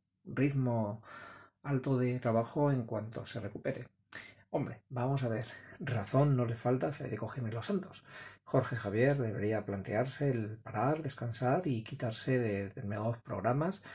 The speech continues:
sobre todo porque está con su tema de la obra de teatro. Pero es verdad que estas cosas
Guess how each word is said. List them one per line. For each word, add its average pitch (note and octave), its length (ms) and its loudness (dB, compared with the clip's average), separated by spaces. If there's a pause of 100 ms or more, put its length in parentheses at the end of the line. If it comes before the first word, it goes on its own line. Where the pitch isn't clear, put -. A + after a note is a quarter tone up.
(560)
sobre B2 220 2
todo A#2+ 180 2
porque C#3 380 0
está A#2+ 320 -4
con B2 160 0
su B2 220 -8
tema A#2 240 2
de A#2 80 2
la G#2 80 2
obra G#2 140 -2
de G#2+ 60 -4
teatro. A2+ 420 -4 (420)
Pero B2 180 2
es C#3 80 0
verdad C3 220 4
que C3 80 -6
estas A2+ 260 -4
cosas A#2 580 -4